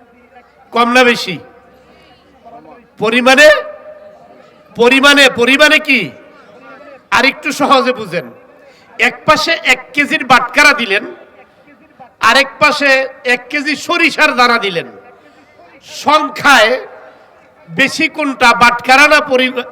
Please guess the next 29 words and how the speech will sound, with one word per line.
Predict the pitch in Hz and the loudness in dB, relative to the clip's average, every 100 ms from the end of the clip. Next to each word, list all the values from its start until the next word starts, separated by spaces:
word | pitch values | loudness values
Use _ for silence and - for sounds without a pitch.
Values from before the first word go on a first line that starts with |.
| - - - | -20 -20 -20
সরিষার | - 240 247 214 233 | -6 -2 -2 -2 -2
দানা? | 214 190 151 160 - - - - - _ - _ _ - | 0 -2 -2 -8 -16 -20 -20 -20 -20 _ -20 _ _ -14
সরিষার | - 254 254 269 226 | -4 -2 0 -2 -2
দানা। | 208 190 139 - - - _ _ | -2 -2 -4 -10 -20 -20 _ _
সরিষার | - 240 254 - 240 240 | -16 -10 -10 -6 -6 -2
দানা | 247 240 | -2 -2
মনে | 233 233 | -4 -4
করেন | 226 220 208 208 | -4 -6 -8 -6
এক, | 214 214 208 | -2 -2 -2
দুই, | 190 214 208 | -14 -14 -12
তিন, | 214 208 | -12 -10
চার, | 190 202 190 | -2 0 0
পাঁচ, | 202 202 196 | -2 -2 -2
ছয়, | 208 190 | -4 -2
সাত, | 170 190 185 | -2 -6 -4
আট, | 185 180 | -6 -8
নয়, | 175 180 | -8 -6
দশ, | 170 170 - - - - - - | -6 -8 -10 -18 -20 -20 -20 -6
এইভাবে | 214 233 233 226 | -4 -2 -2 -4
গনতে | 202 240 240 | -4 -6 -6
গনতে | 196 202 202 202 190 | -8 -8 -8 -8 -6
এক | 208 202 | -6 -6
হাজার, | 202 202 190 | -6 -6 -6
দুই | 160 202 | -8 -8
হাজার, | 190 190 185 | -6 -6 -8
পাঁচ | 214 214 | -8 -10
হাজার, | 202 196 180 - - _ 147 | -8 -10 -10 -12 -20 _ -2
দশ | 247 294 - | 2 2 0
হাজার | 208 240 226 | -4 -2 -2